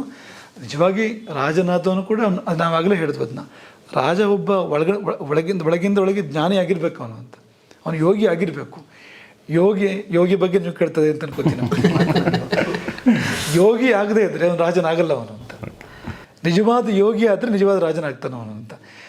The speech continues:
ಈ ಯೋಗಿ ರಾಜ, ರಾಜ ಆಗಿರೋ ಸಂದರ್ಭ ಬಂದ್-, ಬಂದ್ಬಿಟ್ಟಿದೆ ಈಗ. ನಾವು ಉತ್ತರ ಪ್ರದೇಶದ ನೋಡಿದ್ರೆ ಅದ್-,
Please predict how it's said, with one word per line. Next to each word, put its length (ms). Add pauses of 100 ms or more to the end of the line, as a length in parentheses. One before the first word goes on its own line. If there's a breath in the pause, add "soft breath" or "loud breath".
(200 loud breath)
ಈ 100
ಯೋಗಿ 340
ರಾಜ, 200
ರಾಜ 340
ಆಗಿರೋ 260
ಸಂದರ್ಭ 280
ಬಂದ್-, 360
ಬಂದ್ಬಿಟ್ಟಿದೆ 420
ಈಗ. 80 (280)
ನಾವು 260
ಉತ್ತರ 160
ಪ್ರದೇಶದ 380
ನೋಡಿದ್ರೆ 280
ಅದ್-, 140